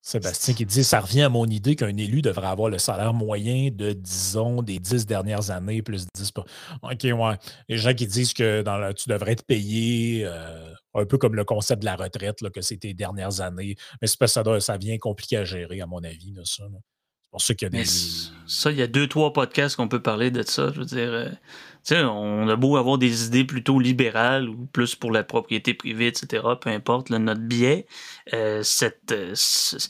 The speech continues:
Speaker 2: je vais faire comme Chat G P T, là, à la fin des phrases, comme, « Oui, il est difficile de »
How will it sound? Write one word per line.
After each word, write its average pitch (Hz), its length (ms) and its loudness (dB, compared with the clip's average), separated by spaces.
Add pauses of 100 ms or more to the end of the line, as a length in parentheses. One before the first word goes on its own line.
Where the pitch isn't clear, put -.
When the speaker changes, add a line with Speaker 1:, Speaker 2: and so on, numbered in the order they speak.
(120)
Speaker 2:
je 135 100 2
vais 135 60 6
faire 170 180 4
comme 135 240 4
Chat 139 160 2
G 120 140 2
P 120 220 0
T, 180 180 2
là, 196 160 4
à 156 60 6
la 127 140 4
fin 147 180 4
des 135 180 6
phrases, 151 340 0
comme, « 131 200 0 (400)
Oui, 139 100 6
il 139 140 6
est 139 160 6
difficile 139 600 2
de » - 120 2